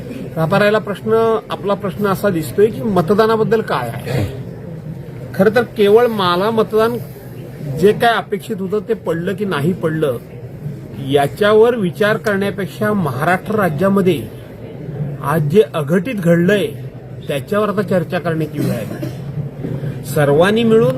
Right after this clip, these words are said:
सत्ता महायुतीकडे जाईल की महाविकास आघाडीकडे जाईल, अशा पद्धतीचे अंदाज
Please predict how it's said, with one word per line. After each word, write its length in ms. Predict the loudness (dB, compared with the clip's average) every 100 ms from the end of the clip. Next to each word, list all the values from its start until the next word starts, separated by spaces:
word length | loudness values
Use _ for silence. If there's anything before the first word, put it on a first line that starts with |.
| -6 -12 -14 -14 -10
सत्ता 520 | -2 -2 -2 0 2
महायुतीकडे 760 | 2 2 2 0 -2 2 4
जाईल 320 | 6 4 0 -6 -10 -8
की 80 | -6
महाविकास 680 | -2 0 2 0 2 0 0 -4
आघाडीकडे 500 | 0 0 0 0 0
जाईल, 240 | -2 -6 -8 -10 -6 -6 -6 -8 -2
अशा 320 | 0 4 2
पद्धतीचे 680 | 2 -4 -6 -8 -8 -6 -2
अंदाज 480 | -2 -2 -2 0